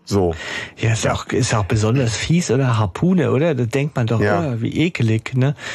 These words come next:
Speaker 2: Wenn da einer mit der Harpune auf dich schießt, das ist irgendwie schon eine
Speaker 1: Dann
Speaker 2: fiese
Speaker 1: frage ich mich
Speaker 2: Nummer.
Speaker 1: aber auch,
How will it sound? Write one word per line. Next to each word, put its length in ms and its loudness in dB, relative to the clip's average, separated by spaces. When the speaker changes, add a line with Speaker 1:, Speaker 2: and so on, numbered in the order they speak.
Speaker 2:
Wenn 140 2
da 140 2
einer 260 2
mit 200 0
der 240 -2
Harpune 600 2
auf 160 -4
dich 180 -2
schießt, 380 -2
das 80 -2
ist 60 -4
irgendwie 200 2
schon 240 0
eine 80 2
Speaker 1:
Dann 140 2
Speaker 2:
fiese 160 0
Speaker 1:
frage 200 2
ich 140 0
mich 160 2
Speaker 2:
Nummer. 100 2
Speaker 1:
aber 280 2
auch, 260 0